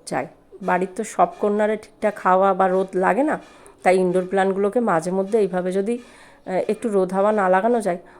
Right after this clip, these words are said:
ওরা কিন্তু অতটাও সুন্দর হয় না। তাই প্রতিদিন এটা আমার কাজ। আজ একটু সকাল সকাল করছি, কারণ যেহেতু আজকে মেঘলা ওয়েদার, তেমন রোদ উঠবে না, নাহলে এই টেবিলটাই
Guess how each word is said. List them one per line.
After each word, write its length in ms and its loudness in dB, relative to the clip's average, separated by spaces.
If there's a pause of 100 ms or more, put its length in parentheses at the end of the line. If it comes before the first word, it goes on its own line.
(100)
ওরা 140 4
কিন্তু 260 -2
অতটাও 340 0
সুন্দর 360 -4
হয় 180 -4
না। 160 -10 (720)
তাই 100 0 (120)
প্রতিদিন 640 0
এটা 200 0
আমার 200 -2
কাজ। 260 -8 (160)
আজ 200 2
একটু 200 -4
সকাল 280 2
সকাল 260 0
করছি, 280 0
কারণ 220 0
যেহেতু 260 0
আজকে 200 -2
মেঘলা 340 2
ওয়েদার, 280 2
তেমন 320 0
রোদ 200 4
উঠবে 200 -2
না, 180 -2
নাহলে 320 0
এই 60 2
টেবিলটাই 520 -2